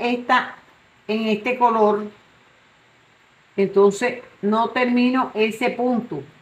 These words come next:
sino que lo dejo sin terminar. Luego aprieto y comienzo a tejer aquí un punto y un aumento.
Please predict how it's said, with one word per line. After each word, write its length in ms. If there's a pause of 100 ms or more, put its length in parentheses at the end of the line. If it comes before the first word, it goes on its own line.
(120)
sino 680
que 100
lo 140
dejo 260
sin 300
terminar. 760 (380)
Luego 420
aprieto 640 (1700)
y 100
comienzo 540
a 100
tejer 380
aquí 560 (1900)
un 240
punto 480
y 140
un 180
aumento. 600